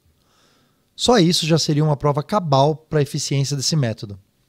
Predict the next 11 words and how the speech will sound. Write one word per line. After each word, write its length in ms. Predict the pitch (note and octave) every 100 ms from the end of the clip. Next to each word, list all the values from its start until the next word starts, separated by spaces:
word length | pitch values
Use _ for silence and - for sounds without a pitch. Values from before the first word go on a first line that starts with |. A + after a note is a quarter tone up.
| _
mas 180 | D3 B2+
ainda 240 | A#2+ C3
mais. 420 | C#3 A2+ G#2 - - _ _ _ _ _ _ _ _ _ _ _ _ _ _ _ _ -
O 80 | D3+
outro 300 | G#3 C#4+ A3
cientista 480 | F#3+ D3+ D#3+ C3+
da 100 | C3+
mesma 300 | B2+ D3+ F#3
Universidade 580 | E3+ B2+ C3 - B2+ A#2+
Johns 280 | A#2 A#2+ G#2
Hopkins 460 | C#3+ D3 - G#2+